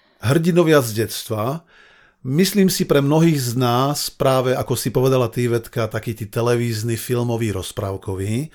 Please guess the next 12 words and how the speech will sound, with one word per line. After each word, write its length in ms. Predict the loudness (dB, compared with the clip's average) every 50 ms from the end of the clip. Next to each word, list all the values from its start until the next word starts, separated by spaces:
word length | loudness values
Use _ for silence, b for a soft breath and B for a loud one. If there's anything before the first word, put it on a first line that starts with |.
| B B B B B B B B B B B B B B B _ _
ktorí 320 | -2 2 2 2 4 2
môžu 500 | 0 0 2 2 4 4 4 4 4 2
mať 240 | 2 2 2 0 2
dokonca 480 | 0 0 2 2 0 -2 -2 -2 -4
ešte 300 | -4 -4 -6 -4 -2 -4
dodnes 720 | -4 -4 -4 0 2 2 2 2 0 -4 -4 -2 -4 -4 -6
do 140 | -4 -4 -6
dospelosti 1120 | -2 0 0 0 0 -2 -2 -2 -2 -2 -2 -4 -4 -6 -8 -8 -6 -6 -4 -4 -4 -4 b b b b b b b b
na 240 | b -4 -2 -2 0
nás 560 | 0 0 0 0 -2 -4 -4 -8 -8 -10 _ _
výrazný 640 | -12 -4 2 4 6 8 8 6 4 2 -2 -2 -4
vplyv. 380 | -4 -4 -2 -2 -2 -2 -6